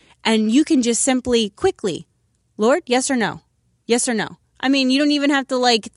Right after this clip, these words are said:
it's seconds. And you'll know if you're supposed to say yes or no to this situation.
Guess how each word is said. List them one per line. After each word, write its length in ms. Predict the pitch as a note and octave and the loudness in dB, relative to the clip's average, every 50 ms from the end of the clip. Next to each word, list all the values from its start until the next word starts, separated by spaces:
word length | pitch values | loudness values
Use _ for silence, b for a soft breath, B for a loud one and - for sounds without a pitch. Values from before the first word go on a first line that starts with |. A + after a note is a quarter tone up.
| _ _ - | _ _ -6
it's 200 | - B3 A#3 - | -4 -4 -4 -4
seconds. 680 | - - - D#4 D4 - - G#3+ D#3+ - - - - - _ _ _ _ _ _ _ _ - | -4 0 2 2 2 2 0 -4 -4 -6 -10 -14 -16 -16 _ _ _ _ _ _ _ _ -6
And 180 | G#3 A3 A3+ | -2 -2 0
you'll 100 | A#3 A3+ | 0 0
know 240 | A3+ A3+ A3+ A3+ A3 | 0 0 2 2 0
if 140 | G#3 F#3+ - | 0 -2 -4
you're 100 | G#3 G3 | -4 -6
supposed 300 | - - G#3 G3 F3+ - | -4 -4 -4 -6 -6 -8
to 60 | F#3+ | -10
say 200 | F3+ - G#3 F#3 | -8 -6 -4 -4
yes 260 | F#3 F#3 F3+ F3 - | -2 -2 -4 -4 -6
or 60 | F#3+ F3+ | -6 -4
no 200 | F3+ F3 F3 F3 | -4 -4 -6 -6
to 180 | - - E3+ | -6 -8 -6
this 300 | D3+ F3 E3+ - - - - | -6 -4 -6 -6 -8 -10 -8
situation. 720 | - - G3 F3 - - D#3+ D3 C#3 C#3+ - - - - | -6 -6 -6 -4 -4 -6 -6 -6 -6 -8 -8 -10 -12 -14